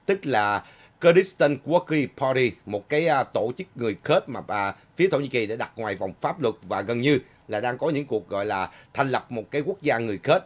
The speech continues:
ở biên giới phía bắc của Iraq và phía nam của Thổ Nhĩ Kỳ. Hiện nay thì vẫn chưa biết được là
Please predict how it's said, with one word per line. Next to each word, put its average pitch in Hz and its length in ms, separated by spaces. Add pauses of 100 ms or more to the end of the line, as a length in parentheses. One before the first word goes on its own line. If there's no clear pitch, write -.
ở 117 140
biên 139 200
giới 123 160 (100)
phía 170 240
bắc 160 300
của 95 460
Iraq 131 260 (160)
và 87 200
phía 147 120
nam 117 220
của 107 100
Thổ 107 100
Nhĩ 120 100
Kỳ. 107 260 (320)
Hiện 156 120
nay 160 180
thì 139 100
vẫn 120 160
chưa 170 200
biết 180 200
được 117 240
là 110 320